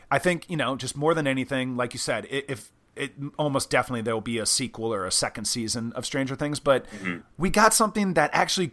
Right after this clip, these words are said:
Speaker 1: has captured the zeitgeist. People are talking about it, and it kinda deserves to be talked about. And it's sort
Speaker 2: Yeah.
Speaker 1: of, it, I think the coolest thing, and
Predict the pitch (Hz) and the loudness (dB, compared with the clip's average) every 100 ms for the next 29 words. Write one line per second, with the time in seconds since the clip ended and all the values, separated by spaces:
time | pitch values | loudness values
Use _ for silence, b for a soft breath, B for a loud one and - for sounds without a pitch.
0 | - 120 139 - 180 196 214 180 123 123 | -4 0 0 4 4 4 2 -2 2 0
1 | 110 120 110 - 180 202 202 190 - 123 | 0 -2 -2 -4 -6 2 4 4 4 4
2 | 120 120 110 107 107 117 - B B B | 4 -2 -2 -2 0 -4 -6 B B B
3 | B 135 143 147 147 - _ _ _ _ | B 0 2 2 -4 -8 _ _ _ _
4 | _ _ _ - - - 214 214 214 285 | _ _ _ -12 -6 0 2 2 2 4
5 | 339 - 127 95 113 - - 85 69 55 | 2 0 -4 -4 -4 -4 -6 -6 -8 -2
6 | 160 175 - 254 294 254 180 B B - | 2 4 4 8 10 10 6 B B 2
7 | 165 - 180 185 262 170 - - 165 180 | 6 8 8 6 4 0 -2 0 2 4
8 | - 180 180 185 143 139 | 2 0 0 -2 -2 -2